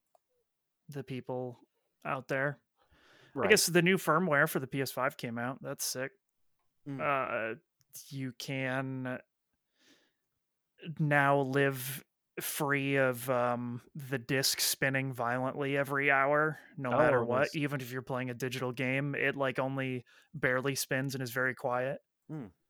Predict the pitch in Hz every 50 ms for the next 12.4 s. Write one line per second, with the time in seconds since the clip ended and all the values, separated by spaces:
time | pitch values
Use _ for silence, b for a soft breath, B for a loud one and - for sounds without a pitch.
0 | _ _ _ _ _ _ _ _ - - 120 117 113 113 113 110 117 120 120 120
1 | 123 117 - - - 127 123 123 120 120 120 110 - 127 123 117 - 127 120 120
2 | 123 120 123 120 117 127 123 120 120 120 123 156 175 - - - 123 120 117 -
3 | 117 120 117 117 113 - - - 143 156 185 190 - 147 131 127 127 123 127 127
4 | 127 120 - 131 - - 151 139 120 135 - - 139 143 135 - - - 143 127
5 | 127 - 151 165 156 143 147 147 156 170 160 156 151 143 139 131 139 151 165 170
6 | 165 - - 131 - - - - - - - - - - - 135 127 180 - -
7 | 127 123 123 - 139 135 151 160 185 185 180 175 165 160 151 139 135 - - -
8 | - 170 190 190 180 151 - - 143 156 160 170 160 - - - - 196 196 190
9 | - 220 208 196 190 202 - - 196 185 190 190 185 175 151 - - - - -
10 | B B B B B B B B - - 170 147 135 - 156 147 156 156 170 156
11 | 160 165 160 160 156 165 160 139 165 156 151 - 160 160 156 160 156 156 156 156
12 | 147 143 139 - 143 135 135 135